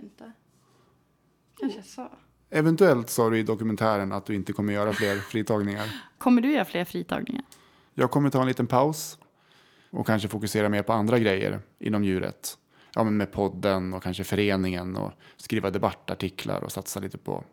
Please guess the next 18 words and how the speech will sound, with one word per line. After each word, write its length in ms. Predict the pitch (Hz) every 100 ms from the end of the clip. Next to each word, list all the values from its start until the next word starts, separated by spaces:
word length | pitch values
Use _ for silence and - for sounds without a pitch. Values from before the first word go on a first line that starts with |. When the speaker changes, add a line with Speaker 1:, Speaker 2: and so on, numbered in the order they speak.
| _ _ _
Speaker 2:
hemsidor. 640 | - 92 90 107 - 60 - _ _ _ _
Lagliga 800 | 139 135 123 113 123 117 101 101 - _ - - -
aktiviteter. 800 | - 104 104 98 104 90 - - - - - -
<laughs> 400 | 127 - 143 -
Men 200 | - 110
det 60 | 107
är 20 |
ju 80 | 127
mest 220 | 113 95
för 80 | 104
att 80 | 101
det 60 | 101
är 20 |
en 80 | 104
sån 140 | 98
anspänning 480 | 95 92 147 156 95
och 100 | 92
så, 180 | -